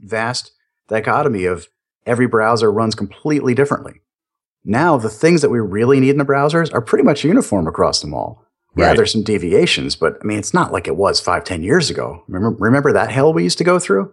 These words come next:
Speaker 1: Oh.
Speaker 2: Yeah. Well, and I, I find this interesting. I think Scott said the same thing last week. He's like, "I worry about I E nine and above now."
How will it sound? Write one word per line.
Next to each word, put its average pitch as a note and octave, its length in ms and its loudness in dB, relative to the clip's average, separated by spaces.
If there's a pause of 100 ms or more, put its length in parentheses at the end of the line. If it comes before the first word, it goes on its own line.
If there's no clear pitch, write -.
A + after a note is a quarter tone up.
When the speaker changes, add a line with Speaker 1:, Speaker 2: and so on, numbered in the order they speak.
Speaker 1:
Oh. B2+ 140 2
Speaker 2:
Yeah. G#2+ 380 4 (420)
Well, B2+ 240 4
and C3 160 2 (160)
I, A#2+ 60 2
I - 20 6
find C#3 260 0
this B2 160 0
interesting. B2 280 0
I G2+ 40 2
think A2+ 180 -2
Scott - 380 -2
said A#2+ 140 -8
the A2 80 -2
same A2+ 280 -2
thing A#2 180 -2
last G2+ 320 -2
week. A#2+ 140 0
He's F2+ 120 -6
like, F2+ 260 -2
"I A#2 320 2
worry D3 220 4
about A#2+ 240 2
I A#2 140 2
E A#2+ 160 2
nine G#2+ 240 4
and G2+ 80 2
above G2 440 2
now." C#2 360 -4